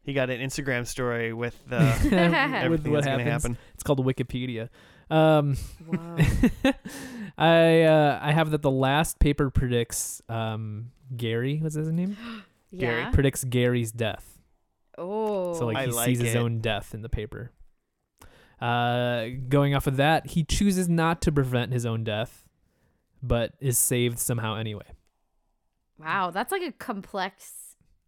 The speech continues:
Speaker 3: guess.
Speaker 2: Mm-hmm. Um,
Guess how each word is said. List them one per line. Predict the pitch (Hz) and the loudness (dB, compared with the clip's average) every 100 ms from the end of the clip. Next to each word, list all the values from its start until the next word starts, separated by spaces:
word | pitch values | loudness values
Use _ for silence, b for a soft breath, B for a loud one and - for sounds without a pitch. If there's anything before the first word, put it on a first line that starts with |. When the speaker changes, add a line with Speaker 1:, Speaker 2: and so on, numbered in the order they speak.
| _ _ 170 | _ _ -14
Speaker 3:
guess. | 170 202 180 151 - - | -8 -6 -6 -8 -18 -8
Speaker 2:
Mm-hmm. | 123 131 196 - _ _ - - _ _ _ _ - | -4 -4 -4 -10 _ _ -20 -20 _ _ _ _ -2
Um, | 135 131 131 127 123 120 113 | 2 4 4 0 -2 -6 -10